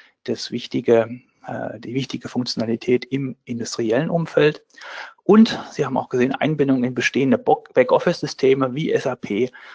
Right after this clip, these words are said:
wie ein... Ähm, Microsoft Dynamics oder so, sind möglich über Web-Service-Schnittstellen. Da unterstützen wir Sie dann gerne. Und auch die Integration in Online-Shops ist möglich. Das heißt, das ganze Geschäft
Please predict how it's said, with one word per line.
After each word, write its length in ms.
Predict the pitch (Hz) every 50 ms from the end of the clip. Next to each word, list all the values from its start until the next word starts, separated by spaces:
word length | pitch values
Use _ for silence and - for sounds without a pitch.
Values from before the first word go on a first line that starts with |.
| - _
wie 180 | - 117 123 -
ein... 380 | - 127 123 123 120 117 120 -
Ähm, 380 | 110 110 110 107 110 107 - _ _ _ _ _ _ _ _ _ _ _ _ _ - - -
Microsoft 640 | - 123 123 135 - - 139 127 - - 123 - -
Dynamics 500 | 117 110 117 110 117 120 117 113 - -
oder 160 | - 117 110
so, 140 | 107 107 107 - - - - -
sind 420 | - 123 117 143 185 220 220 -
möglich 560 | 135 120 135 175 196 - - 202 185 - - - -
über 380 | 156 170 156 165 151 123 110 107
Web-Service-Schnittstellen. 1400 | 131 - - - - - - 139 131 131 127 120 107 - - - - 151 185 - - - - 160 156 156 151
Da 60 | 139 131
unterstützen 640 | - 120 120 113 - - - 127 - - 135 123
wir 260 | 113 113 110 113 113 - - - - - - _ -
Sie 260 | 110 113 123 123 123
dann 280 | 110 101 98 101 104 113
gerne. 460 | - 101 - 123 156 165 165 165 - _ - - - - -
Und 180 | 185 208 202
auch 180 | 208 170 151 -
die 180 | 262 175 156 -
Integration 600 | 156 - 147 147 - 135 135 - - 120 131 -
in 160 | - 127 123 -
Online-Shops 680 | - 143 175 180 175 165 151 - - 147 139 - -
ist 140 | 131 - -
möglich. 380 | 131 123 123 120 - 123 127 -
Das 180 | 120 113 -
heißt, 200 | 120 120 120 - _ - - - - - -
das 140 | - 104 -
ganze 220 | - 156 151 - _
Geschäft 920 | - 143 120 110 - - - - _ - 165 196 - - - - - -